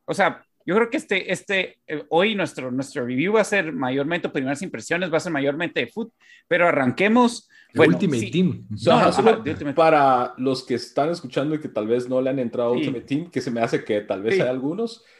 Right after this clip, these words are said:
Speaker 3: que Ultimate Team es básicamente una mole-, modalidad en fifa en donde te dan sobres como los del álbum del mundial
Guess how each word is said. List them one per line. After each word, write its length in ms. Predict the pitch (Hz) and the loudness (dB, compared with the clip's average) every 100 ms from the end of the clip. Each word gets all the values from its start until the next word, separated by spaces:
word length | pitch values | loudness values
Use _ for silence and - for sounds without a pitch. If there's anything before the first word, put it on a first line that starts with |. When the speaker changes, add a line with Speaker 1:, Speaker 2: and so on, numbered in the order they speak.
| _ _ | _ _
Speaker 3:
que 80 | 151 | 0
Ultimate 320 | 175 226 165 | 2 0 -2
Team 200 | 185 185 | -4 -4
es 100 | 160 | 0
básicamente 560 | 170 175 160 143 139 175 | 0 0 -4 -4 -4 -4
una 120 | 170 | -4
mole-, 440 | 160 135 120 110 123 | -4 -4 -2 -4 -2
modalidad 420 | 127 110 107 120 | -2 -2 -2 -4
en 100 | 147 | -4
fifa 420 | 170 180 202 180 | -10 -6 -4 -4
en 140 | 120 120 | -6 -6
donde 220 | 117 107 | -6 -6
te 120 | 113 | -4
dan 180 | 127 139 | -2 -2
sobres 460 | - 156 175 175 | 0 2 2 -2
como 240 | - 120 107 | -6 -6 -4
los 220 | 104 92 | -6 -6
del 360 | 98 104 95 113 | -6 -6 -6 -2
álbum 280 | 147 165 | 0 0
del 160 | 143 113 | -2 -2
mundial 580 | 107 101 127 175 240 | -6 -4 -2 -2 -4